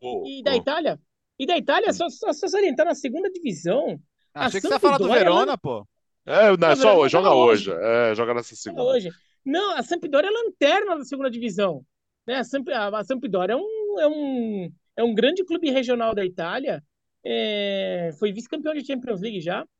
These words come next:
Speaker 2: é o de Copa dos Campeões, e tá na lanterna da segunda divisão, o trabalho lá do, do, do Pirlo não tá legal, e eu ainda acho que, de alguma forma, ó, tem time pra,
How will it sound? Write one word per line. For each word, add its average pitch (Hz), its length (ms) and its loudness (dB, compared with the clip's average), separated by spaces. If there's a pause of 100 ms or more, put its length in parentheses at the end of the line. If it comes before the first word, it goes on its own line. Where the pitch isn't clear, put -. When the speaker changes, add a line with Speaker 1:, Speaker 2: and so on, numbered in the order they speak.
(340)
Speaker 2:
é 180 80 0
o 175 60 -2
de 165 80 -14
Copa 254 240 -2
dos 175 80 -8
Campeões, 208 520 -2 (340)
e 190 560 -6
tá 214 80 2
na 285 100 -2
lanterna 311 560 0
da 262 80 -6
segunda 247 260 -4
divisão, 202 540 -4
o 226 240 0
trabalho 214 420 -4
lá 208 120 -4
do, 180 640 -6 (340)
do, 190 160 -6
do 185 140 -4
Pirlo 208 240 -10
não 196 180 -6
tá 220 140 -4
legal, 190 500 -2 (380)
e 202 1080 -10 (320)
eu 233 120 6
ainda 370 180 2
acho 370 200 0
que, 311 300 2
de 202 140 -2
alguma 262 320 0
forma, 294 360 2
ó, 226 220 2
tem 262 240 -10
time 269 320 -8
pra, 269 640 -4